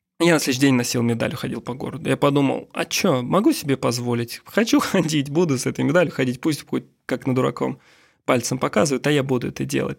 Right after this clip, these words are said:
Поэтому вы пробежали марафон, вы молодец, и почему бы тогда себя не порадовать за вот эти, не знаю, там, недели и месяцы тренировок тем, что у вас это получилось,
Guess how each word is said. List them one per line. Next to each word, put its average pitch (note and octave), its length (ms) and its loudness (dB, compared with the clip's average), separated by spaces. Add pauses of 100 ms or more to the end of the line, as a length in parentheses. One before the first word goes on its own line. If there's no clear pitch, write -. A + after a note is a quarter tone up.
Поэтому D#3 640 2 (360)
вы E3+ 140 4
пробежали D3 440 2
марафон, D3 640 0 (280)
вы B2+ 160 0
молодец, B2+ 640 2 (380)
и B2 720 2
почему C#3+ 340 -2
бы C#3+ 100 -4
тогда B2+ 200 -2
себя B2+ 160 -2
не B2 80 0
порадовать B2 640 0
за C3 340 -4
вот B2 180 -8
эти, B2 140 -8
не B2 100 -4
знаю, B2+ 160 -6
там, C3+ 200 -8 (920)
недели C3+ 500 4
и A#2+ 180 4
месяцы B2 600 0
тренировок B2 880 0
тем, C3 200 0
что - 160 -4
у A#2+ 160 -2
вас B2 340 0
это B2 140 -4
получилось, C3 840 0